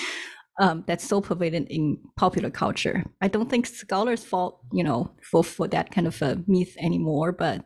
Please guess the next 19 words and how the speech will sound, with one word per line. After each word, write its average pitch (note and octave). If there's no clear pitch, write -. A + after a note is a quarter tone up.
in F#3+
popular F#3+
culture, F3+
right, D3
that's F3+
a -
totally -
different -
game. G3
So C4+
let's C#4+
segue G4+
into A#3+
chapter G#3
two, F#3
locating F#3+
adaptive F3+
agency. -
This G#3+